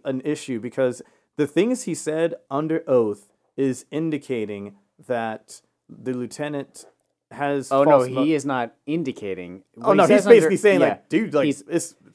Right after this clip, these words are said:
Speaker 2: basically what the guy says, this
Speaker 1: Yeah.
Speaker 2: inmate that shared a cell with Mannion, is he is saying that, like, the other day or yesterday or something like that, when Mannion came back to his cell, he was basically like,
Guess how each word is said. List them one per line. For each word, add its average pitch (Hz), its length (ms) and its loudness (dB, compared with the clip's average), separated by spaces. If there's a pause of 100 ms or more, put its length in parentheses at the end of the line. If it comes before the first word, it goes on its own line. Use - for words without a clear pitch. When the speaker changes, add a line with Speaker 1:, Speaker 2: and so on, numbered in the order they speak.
(120)
Speaker 2:
basically 208 400 2
what 180 240 2
the 151 80 -2
guy 139 220 2
says, 110 300 -4
this 107 140 -10
Speaker 1:
Yeah. 135 100 -6
Speaker 2:
inmate 131 300 -2
that 113 140 -8
shared 113 200 -6
a 107 40 -12
cell 101 360 -4
with 98 200 -10
Mannion, 95 520 -10 (140)
is 104 400 -8
he 127 220 -6
is 120 100 -6
saying 117 360 -10
that, 104 260 -8 (280)
like, 107 360 -14 (220)
the 127 100 -4
other 123 180 -2
day 104 240 -4
or 98 80 -6
yesterday 101 480 -8
or 95 200 -8
something 101 280 -14
like 95 140 -14
that, 90 320 -10
when 110 160 -10
Mannion 110 260 -10
came 120 180 -12
back 110 180 -8
to 110 80 -12
his 98 120 -10
cell, 92 380 -8 (340)
he 117 140 -8
was 104 100 -6
basically 101 400 -8
like, 95 340 -8